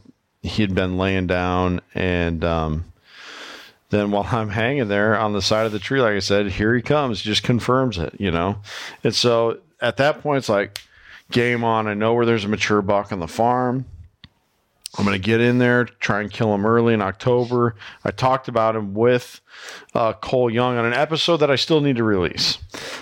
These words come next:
And, uh, <laughs> Cole's like, "Dude, you gotta get after him early if you're gonna have a shot at him." I agreed because of the way this farm changes. Once the rut comes around, the corn comes down. And that's what I did. I got after him when I could, when the wind was right. I saw, I think it was him once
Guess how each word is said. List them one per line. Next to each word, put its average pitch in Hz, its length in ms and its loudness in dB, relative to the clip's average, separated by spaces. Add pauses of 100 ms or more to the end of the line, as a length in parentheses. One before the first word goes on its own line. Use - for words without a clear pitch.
(140)
And, 110 380 2
uh, 101 320 2 (420)
<laughs> - 440 -12
Cole's 131 320 0
like, 104 240 0
"Dude, 120 200 0
you 110 60 -2
gotta 113 180 2
get 110 140 -4
after 113 280 0
him 101 120 -2
early 120 320 4
if 107 100 -2
you're 95 80 -4
gonna 101 140 2
have 101 180 0
a 92 180 2
shot 117 400 2
at 113 180 2
him." 110 200 -2 (380)
I 92 160 0
agreed 104 420 0
because 92 260 -2
of 87 60 -2
the 90 80 0
way 95 160 2
this 95 180 -2
farm 98 360 0
changes. 95 460 -2
Once 85 220 -4
the 85 80 -2
rut 95 240 -2
comes 98 260 -2
around, 90 420 0
the - 140 -8
corn 90 340 0
comes 90 280 -4
down. 87 360 -2 (320)
And 127 600 0 (100)
that's 117 220 0
what 151 120 2
I 143 80 2
did. 139 200 2
I 98 100 -2
got 107 260 2
after 117 320 0
him 123 100 -2
when 107 100 0
I 98 80 0
could, 113 240 2
when 113 80 0
the 104 80 2
wind 110 220 4
was 95 160 0
right. 110 320 2
I - 80 -8
saw, 117 460 2
I 101 100 -6
think 120 240 -6
it 120 60 -2
was 107 180 0
him 104 460 0
once 98 560 0